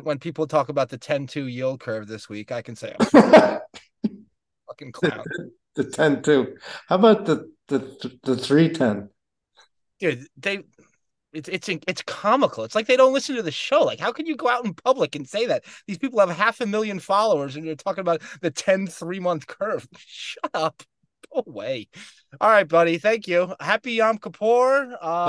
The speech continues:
Speaker 2: Thank you. Happy New Year.
Speaker 1: glad that we got to touch on all those lovely topics earlier <laughs> in the show, <laughs> as usual.
Speaker 2: Have an easy, have an easy fast.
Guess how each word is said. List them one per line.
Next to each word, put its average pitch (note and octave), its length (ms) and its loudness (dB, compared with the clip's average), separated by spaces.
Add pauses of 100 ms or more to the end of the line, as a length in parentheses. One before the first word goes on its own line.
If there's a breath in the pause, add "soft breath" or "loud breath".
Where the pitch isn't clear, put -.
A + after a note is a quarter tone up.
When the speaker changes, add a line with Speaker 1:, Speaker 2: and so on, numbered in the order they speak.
Speaker 2:
Thank C3 100 2
you. B2+ 200 0
Happy D#3+ 240 0
New D#3 160 4
Year. A#2+ 480 2 (200)
Speaker 1:
glad E3 120 -4
that E3+ 120 -12
we D#3+ 80 -10
got D#3 160 -6
to D3+ 80 -14
touch F#3 260 -4
on E3 140 0
all D#3+ 160 0
those C#3+ 200 -6
lovely D#3 360 -2
topics F3+ 460 -4
earlier F3 320 -2
<laughs> - 40 -16
in G3+ 140 -4
the G3+ 60 -12
show, - 340 0 (100)
<laughs> - 520 -2
as - 260 -6
usual. F3+ 140 -8
Speaker 2:
Have D3 220 2
an D3 40 2
easy, C3+ 360 2
have C#3+ 180 2
an C#3+ 100 2
easy A#2+ 300 2
fast. A2 640 -8